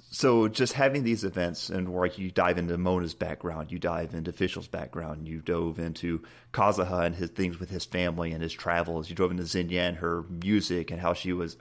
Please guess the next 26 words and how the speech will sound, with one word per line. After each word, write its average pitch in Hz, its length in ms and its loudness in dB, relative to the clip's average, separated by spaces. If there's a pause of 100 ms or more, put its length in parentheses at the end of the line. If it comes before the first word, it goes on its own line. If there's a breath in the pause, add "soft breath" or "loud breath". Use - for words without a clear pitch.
kinda 85 200 -4
ostracized 85 640 2
for 90 120 -2
being 90 220 0
in 87 100 -4
Iraq 87 480 2
and 85 100 -4
her 85 120 -2
wild 87 340 2
hair 90 460 2
and 82 120 -8
things 90 220 -4
like 85 160 -6
that. 87 340 0 (800 loud breath)
And 120 200 0
it, 143 160 0
it, 147 180 2
it, 127 160 0
it 120 320 0
really 156 240 4
uses 120 800 -2 (720)
these 117 260 4
events 82 440 0
to 95 340 -2
make 90 480 0
you 85 360 -2